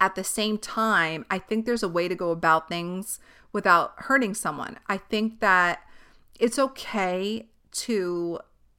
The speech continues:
hang out with just each other sometimes and not all three of you, because three people in a room can get draining, like, talking of each other, blah, blah. But I think there's ways to go about it. Like, "Hey,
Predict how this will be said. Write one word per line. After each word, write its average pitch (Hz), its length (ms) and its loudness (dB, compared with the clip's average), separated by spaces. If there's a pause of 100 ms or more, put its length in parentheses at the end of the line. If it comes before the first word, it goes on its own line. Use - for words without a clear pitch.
(400)
hang 202 340 -2
out 185 180 4
with 202 220 -8
just 202 280 -2
each 190 220 -6
other 180 280 2
sometimes 247 840 0 (540)
and 202 160 0
not 202 240 6
all 196 140 2
three 185 320 -2
of 220 100 0
you, 302 140 0
because 240 300 -2
three 190 260 -4
people 196 300 -4
in 185 60 -4
a 180 40 -6
room 175 200 -6
can 180 160 -8
get 165 140 -6
draining, 180 640 -4
like, 160 160 -4 (100)
talking 277 400 -2
of 254 100 0
each 254 140 -4
other, 233 320 0
blah, 190 160 0
blah. 185 240 0 (920)
But 262 120 6
I 254 80 10
think 294 200 -4
there's 330 220 -2
ways 202 380 2
to 226 80 -6
go 202 140 2
about 175 280 6
it. - 80 -2
Like, 180 180 -4
"Hey, 240 420 -2